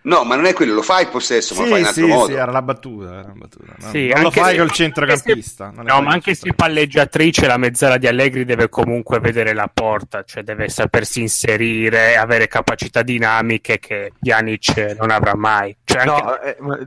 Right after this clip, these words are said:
Speaker 4: eh, diciamo, diciamo, cioè, lui nella Roma, eh, sia nella Roma di Garcia che, che prima, eh, comunque ha sempre giocato un calcio,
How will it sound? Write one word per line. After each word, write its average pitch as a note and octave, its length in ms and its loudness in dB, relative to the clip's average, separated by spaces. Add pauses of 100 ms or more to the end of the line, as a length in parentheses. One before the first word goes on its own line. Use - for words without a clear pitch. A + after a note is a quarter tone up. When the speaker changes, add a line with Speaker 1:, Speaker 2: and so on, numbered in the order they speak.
(160)
Speaker 4:
eh, C#3 120 -10
diciamo, E3 580 2
diciamo, D#3+ 420 2
cioè, C#3+ 160 4
lui D#3 220 6
nella C#3+ 260 4
Roma, B2+ 520 4 (140)
eh, A#2+ 140 -8
sia E3 260 0
nella D3+ 220 4
Roma C#3 220 4
di A#2+ 100 -4
Garcia A#2+ 680 -2
che, G2 680 -6 (640)
che A2+ 140 -14
prima, C#3 560 -2 (380)
eh, - 220 -14
comunque E3 540 0
ha B2+ 140 2
sempre F3 360 -2
giocato C3+ 360 0
un B2+ 120 -8
calcio, B2 800 4